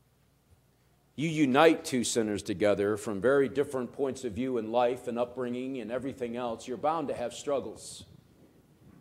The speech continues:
And sometimes those struggles are real and difficult and hard to work through. But Paul said you need to be at peace.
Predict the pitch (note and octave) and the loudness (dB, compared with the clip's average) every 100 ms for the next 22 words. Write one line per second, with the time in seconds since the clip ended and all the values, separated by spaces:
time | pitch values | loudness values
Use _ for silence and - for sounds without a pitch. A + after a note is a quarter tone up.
0 | - B2 - F3+ F#3 E3 D3+ B2+ C#3+ - | -14 -8 0 2 4 4 4 2 0 2
1 | E3 D3+ C3+ A#2 A#2+ A2+ C3 C#3+ D#3 F#2+ | 4 4 4 2 0 0 0 2 2 0
2 | - - - - - B2+ A#2+ G#2 F2 D#3+ | -10 -20 -20 -20 -2 0 0 -2 2 2
3 | E3 C3 - G2 - - B2+ - - D3 | 2 -6 -2 -2 -2 -6 -6 -6 0 8
4 | D#3 D#3 C3+ - - C3+ B2 C#3 C#3 - | 12 12 10 0 -6 -6 2 2 2 -6
5 | - G2+ F2+ D#2 - _ _ _ _ _ | -6 -2 -2 -4 -14 _ _ _ _ _
6 | _ _ _ _ _ _ _ _ _ _ | _ _ _ _ _ _ _ _ _ _
7 | _ _ _ _ _ _ _ - G#2+ - | _ _ _ _ _ _ _ -14 -6 4
8 | D3+ D3 - C3+ A#2+ C#3 C3 C3 C3 - | 6 6 4 2 2 -2 -2 0 -2 0
9 | D3+ F#2+ - - - | -2 -2 -4 -6 -8